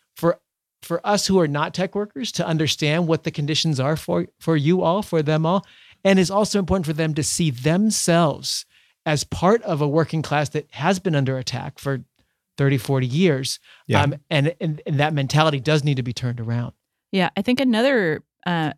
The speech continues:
Speaker 3: something I, I'm, I don't know anything about, I'm really interested about, is the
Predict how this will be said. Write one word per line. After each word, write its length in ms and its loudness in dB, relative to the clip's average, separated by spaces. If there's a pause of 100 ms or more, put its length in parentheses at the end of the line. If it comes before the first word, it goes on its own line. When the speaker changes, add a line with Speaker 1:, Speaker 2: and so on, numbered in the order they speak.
Speaker 3:
something 280 2
I, 160 -2
I'm, 260 -2 (280)
I 80 -2
don't 300 -2
know 140 0
anything 240 2
about, 180 0
I'm 80 -2
really 240 -4
interested 440 -4
about, 380 -2 (560)
is 680 2 (220)
the 320 -2